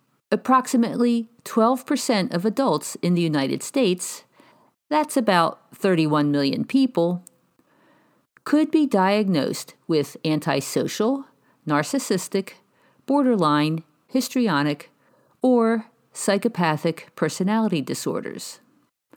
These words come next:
These people are fundamentally different from the rest of us. They are highly manipulative. They do not have the ability to authentically love, although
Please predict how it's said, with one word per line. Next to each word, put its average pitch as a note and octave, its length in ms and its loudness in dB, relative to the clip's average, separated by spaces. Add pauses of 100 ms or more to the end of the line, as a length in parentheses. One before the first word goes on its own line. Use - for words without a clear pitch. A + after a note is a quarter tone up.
(680)
These B3 500 2
people B3 680 0 (180)
are D3 140 0
fundamentally G#3+ 1120 2
different F#3 560 -2 (240)
from A#3 260 0
the A#3+ 80 4
rest A#3+ 300 0
of D3 100 0
us. - 380 -8 (880)
They A3+ 160 2
are G#3+ 160 2
highly D#3 400 2
manipulative. G#3 960 -2 (840)
They A#3 120 4
do A#3+ 160 4
not C4 280 4
have A#3 280 0
the A#3 140 2
ability G#3+ 640 0
to G#3 400 0
authentically F#3 720 0
love, - 480 -2 (720)
although E3 720 2